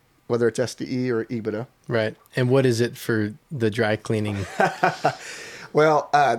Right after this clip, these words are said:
Speaker 1: that depends.
Speaker 2: Uh-huh.
Speaker 1: And again, this one's unique because it's not just dry cleaning. It's dry cleaning, it's restoration, and it's
Speaker 2: Mm-hmm.
Speaker 1: collegiate laundry. So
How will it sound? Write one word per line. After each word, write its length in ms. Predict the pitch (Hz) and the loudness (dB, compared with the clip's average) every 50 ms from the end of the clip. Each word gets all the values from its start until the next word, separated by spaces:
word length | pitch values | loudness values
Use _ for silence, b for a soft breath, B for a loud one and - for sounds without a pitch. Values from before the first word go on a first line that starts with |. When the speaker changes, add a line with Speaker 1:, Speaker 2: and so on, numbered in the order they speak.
| - - | -2 0
Speaker 1:
that 180 | - 139 123 107 | 0 0 0 0
depends. 460 | 120 - 147 113 85 - - - - _ - | -2 -2 -2 -2 -2 -4 -10 -16 -18 _ -6
Speaker 2:
Uh-huh. 100 | 123 113 | -4 -2
Speaker 1:
And 120 | 117 131 127 | 0 0 0
again, 460 | 131 123 135 151 135 113 117 127 127 _ | 0 0 0 0 2 0 -2 -4 -6 _
this 180 | - 127 127 | -6 -6 -4
one's 220 | - 139 127 123 123 | -4 -4 -6 -4 -4
unique 460 | 120 117 127 170 175 143 131 135 - - - | -4 -2 0 0 0 0 -2 -4 -8 -8 -8
because 560 | 127 117 - 120 117 113 113 110 - - - _ _ | -8 -4 -2 0 0 0 0 -2 -6 -10 -16 _ _
it's 160 | - 120 - | -4 -4 -2
not 220 | - 123 117 110 104 | -2 0 -2 -2 -2
just 160 | 104 101 104 | -6 -8 -6
dry 180 | - 117 107 104 | -4 -2 -2 -2
cleaning. 280 | - - 98 98 98 | -4 -8 -8 -8 -8
It's 100 | 98 - | -10 -12
dry 300 | - - 120 117 113 113 | -8 -4 -2 -2 0 -2
cleaning, 480 | 107 - 117 113 110 110 107 104 104 107 _ _ | -2 -4 -4 -4 -4 -4 -4 -6 -8 -12 _ _
it's 160 | - - - | -18 -10 -6
restoration, 840 | 113 107 101 - - 107 104 107 104 104 - - 104 101 101 101 - - | -6 -6 -6 -6 -8 -6 -4 -4 -4 -4 -6 -8 -10 -10 -10 -10 -12 -12
and 120 | - - | -10 -10
it's 100 | 101 92 | -10 -8
Speaker 2:
Mm-hmm. 80 | 110 110 | -8 -6
Speaker 1:
collegiate 320 | 104 107 107 95 104 101 - | -6 -6 -6 -6 -8 -12 -10
laundry. 300 | 98 98 98 92 98 98 | -10 -10 -10 -10 -12 -10
So 260 | - - 120 110 95 | -6 -4 -4 -4 -4